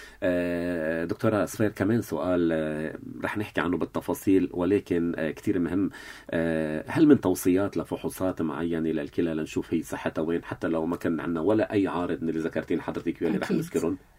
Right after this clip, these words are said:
Speaker 2: أكيد. أنا مع إنه ينعمل فحوصات دورية عند الناس اللي ما عندهم أي عوارض، فيهم
Speaker 1: نعم.
Speaker 2: على القليلة كل ثلاثة لخمس سنين.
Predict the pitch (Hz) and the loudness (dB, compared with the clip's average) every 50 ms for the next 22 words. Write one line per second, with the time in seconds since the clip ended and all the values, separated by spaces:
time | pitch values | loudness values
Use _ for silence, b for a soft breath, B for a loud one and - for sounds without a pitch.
0 | _ - - 202 190 - 214 180 160 156 - - - 226 233 226 226 220 214 208 | _ -8 -6 -6 -4 -2 0 0 -2 -2 -6 -6 -6 -4 -4 -2 -2 0 0 2
1 | 202 208 226 247 254 262 269 277 277 - - 226 214 202 196 196 220 240 240 220 | 2 2 2 2 2 0 -2 -4 -6 -8 -4 0 2 4 4 4 2 0 -2 0
2 | 202 196 185 180 185 185 - 202 190 - 196 190 - 233 220 220 196 180 190 185 | 4 4 6 4 4 0 -2 -4 -4 -4 -4 -4 -2 0 0 2 2 4 4 4
3 | 185 190 190 180 160 170 - 175 196 185 202 202 220 240 254 - - 226 196 196 | 6 6 4 4 2 2 0 2 2 4 4 2 2 -2 -4 -4 -2 0 2 2
4 | 208 220 233 254 254 220 214 202 - - 233 254 247 220 208 196 190 180 180 180 | 2 0 0 0 0 0 0 0 0 -2 -4 -4 -2 0 2 2 4 4 2 2
5 | 180 185 190 190 - - 247 269 226 214 196 233 247 214 226 233 240 247 233 220 | 2 0 -2 -2 -4 -4 -2 0 2 2 2 0 0 0 -2 -2 -2 0 0 0
6 | 208 196 220 214 190 - 233 233 233 - - 190 185 185 - 220 226 220 190 - | 0 0 -2 -4 -4 0 -2 0 0 2 2 2 2 2 0 -4 -6 -6 -6 -8
7 | 190 - - - 185 170 165 180 190 | -10 -10 -4 -2 -2 0 0 -2 -4